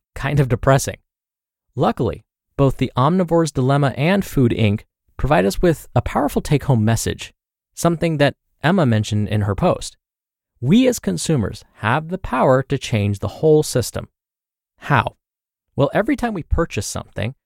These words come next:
we are telling the manufacturer, "I like this. Make more of this." So if we change our purchasing habits to support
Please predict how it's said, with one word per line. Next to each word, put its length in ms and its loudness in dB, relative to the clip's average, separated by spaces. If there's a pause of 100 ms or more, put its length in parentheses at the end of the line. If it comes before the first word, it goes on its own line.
(220)
we 160 -2
are 60 -2
telling 480 -2
the 60 -2
manufacturer, 920 -2 (480)
"I 140 2
like 320 0
this. 280 -4 (480)
Make 260 2
more 240 4
of 180 0
this." 340 -8 (680)
So 140 2
if 80 -2
we 80 -2
change 320 -4
our 80 0
purchasing 540 0
habits 480 -8 (420)
to 80 -2
support 540 0